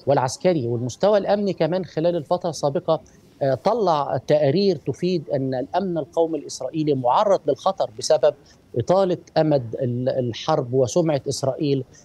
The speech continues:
الدولية وأمور كثيرة جدًا، خسائر كبيرة، آه، في صفوف ال-، ال-، الطرفين، لكن الخسائر المدنية هي الأكبر طبعًا.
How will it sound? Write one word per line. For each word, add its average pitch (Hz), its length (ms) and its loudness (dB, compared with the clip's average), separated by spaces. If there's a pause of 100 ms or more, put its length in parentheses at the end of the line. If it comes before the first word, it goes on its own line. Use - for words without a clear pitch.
(220)
الدولية 143 1160 4
وأمور 156 1040 0
كثيرة 170 480 0
جدًا، 123 400 -2 (100)
خسائر 208 400 2
كبيرة، 170 440 2 (400)
آه، 135 300 0
في - 160 -6
صفوف - 460 -4
ال-، 127 260 -4
ال-، 123 280 -6
الطرفين، 139 680 0 (340)
لكن 202 360 2
الخسائر 180 460 2
المدنية 175 360 2
هي 185 100 2
الأكبر 147 380 -2
طبعًا. 117 340 -6